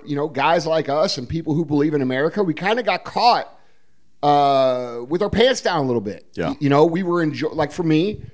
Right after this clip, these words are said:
Speaker 1: I've spent the last twenty-three years building businesses.
Speaker 2: Mm-hmm.
Speaker 1: Um, I, I was guilty of, of, you know, being the guy who went to vote and voted just down the card
Speaker 2: Yeah.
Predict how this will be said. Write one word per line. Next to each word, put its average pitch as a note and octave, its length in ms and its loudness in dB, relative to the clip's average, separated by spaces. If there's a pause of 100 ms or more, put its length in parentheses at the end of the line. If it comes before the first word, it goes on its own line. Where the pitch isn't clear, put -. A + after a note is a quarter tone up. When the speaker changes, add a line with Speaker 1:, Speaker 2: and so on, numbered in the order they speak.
(120)
Speaker 1:
I've D3+ 220 2
spent E3+ 260 -2
the D#3 80 0
last C3 320 -2
twenty-three D#3 460 -2
years C#3 260 2
building B2 520 0
businesses. F3+ 760 -2
Speaker 2:
Mm-hmm. - 500 -10
Speaker 1:
Um, C3+ 440 2 (480)
I, D3+ 400 4 (160)
I C3 200 2
was D#3+ 200 2
guilty B3 480 -2
of, C3 340 -2
of, B2+ 300 -2 (200)
you C#3 100 -2
know, C3+ 140 4
being D3+ 400 0
the E3 80 -6
guy C3+ 320 0
who E3 140 0
went C3 300 -4
to D#3 80 -2
vote E3 500 2 (500)
and C#3+ 320 0
voted C3+ 360 0
just C#3 240 -4
down C3 260 -2
the C#3 60 -2
card F3+ 500 4
Speaker 2:
Yeah. F2+ 200 0